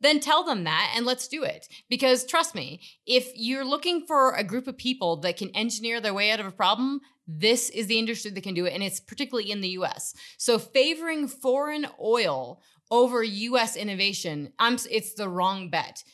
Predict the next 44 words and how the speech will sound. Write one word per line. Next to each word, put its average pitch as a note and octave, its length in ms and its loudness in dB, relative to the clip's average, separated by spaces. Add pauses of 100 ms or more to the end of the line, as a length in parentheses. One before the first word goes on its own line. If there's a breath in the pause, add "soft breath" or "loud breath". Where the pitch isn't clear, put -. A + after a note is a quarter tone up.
It's G#3 180 -2
just G3 160 -2
not G3 300 -2
going F3+ 240 -6
to F3+ 100 -12
work. F3 320 -6 (260 loud breath)
The, A#3 640 0
these, C4+ 580 0 (560)
the, G#3+ 460 -6
not C#4 220 0
just A3 300 -4
U G3+ 140 -6
S F#3+ 100 -4
oil, A#3 280 4
but F#3 320 -4
the G3+ 240 -2
amount G#3 280 0
of A3 80 -2
innovation, F#3+ 640 -2
the E3 80 -4
nimbleness, G3 560 -4
and E3 80 -10
the D#3 60 -8
flexibleness D#3+ 640 -6
is F3 100 -8
huge. - 680 -12
And A3+ 220 2
you A#3 80 -2
can B3 200 -4
listen C4 300 -2
to G#3 120 -8
the F3 80 -8
Digital F3 260 -6
Wildcatters F3+ 500 0
podcast, F3+ 360 -2
the F#3 80 -6
Oil F#3+ 60 -4
and F#3 120 -6
Gas F3+ 140 0
Startups B3+ 280 -6
podcast, F#3 380 -2
and F#3 100 -12
hear E4+ 200 -12
it. - 260 -8